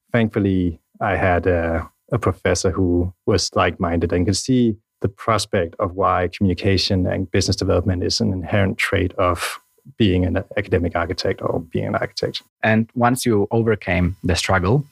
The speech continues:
Speaker 2: and
Speaker 1: By,
Speaker 2: so
Speaker 1: by finishing?
Speaker 2: <laughs> by, by finishing,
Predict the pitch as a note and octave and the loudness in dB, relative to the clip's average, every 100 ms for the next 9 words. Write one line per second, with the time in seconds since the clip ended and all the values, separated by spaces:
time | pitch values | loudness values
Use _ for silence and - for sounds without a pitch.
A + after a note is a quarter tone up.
0 | _ - G#2 A2 F#2+ - G2 F2 - A2 | _ -2 0 2 -2 2 2 2 2 2
1 | B2 D3+ C#3 - D#3 G3+ G#3 E3+ A3+ C#3 | 2 2 2 2 2 4 2 4 2 2
2 | C3+ F#3+ B2+ A#2+ A#2 A2+ A2 - A2 E3+ | 2 0 2 2 2 2 2 2 2 0